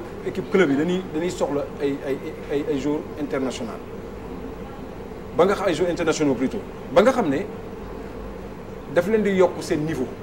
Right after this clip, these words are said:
parce que tey boo amee ay sa é-, sa équipe boo ci amee joueur international, yow na la leer na tey jii yow xalaat nga ne ñii mënuñu jouer de haut niveau parce que niveau bi nekk ci haut national, ci équipe nationale, nekku ci,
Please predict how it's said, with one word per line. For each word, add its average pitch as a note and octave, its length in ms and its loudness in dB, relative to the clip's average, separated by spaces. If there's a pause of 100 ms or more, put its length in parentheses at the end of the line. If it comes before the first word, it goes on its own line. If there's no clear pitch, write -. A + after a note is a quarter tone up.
(140)
parce - 140 -2
que F3+ 60 -2
tey F#3+ 160 4
boo G3 100 6
amee G#3+ 180 4
ay F#3 120 4
sa - 200 -2
é-, G3 140 0 (140)
sa - 140 4
équipe F3+ 240 -2
boo F3 80 -2
ci - 80 -4
amee E3 200 -2
joueur D3+ 200 0
international, A#2+ 480 -2 (460)
yow D3+ 160 8
na D#3+ 100 4
la E3 100 6
leer E3 240 6
na D#3+ 80 0
tey C#3+ 160 2
jii C3 140 4
yow C3+ 120 6
xalaat E3 300 2
nga C#3 140 4
ne C#3+ 80 0 (540)
ñii F#3+ 120 4
mënuñu F#3+ 300 4
jouer D3 180 2
de D3 160 0
haut D#3 80 2
niveau C3+ 180 2 (220)
parce D#3+ 140 -2
que G3 100 4 (200)
niveau G#3+ 200 6
bi G3 100 2
nekk G3 180 4
ci F#3+ 60 -4
haut E3+ 100 0
national, C#3+ 380 -2 (460)
ci - 140 -10
équipe D#3 160 -2
nationale, C3 320 -2 (480)
nekku G3 320 -2
ci, G3+ 100 -6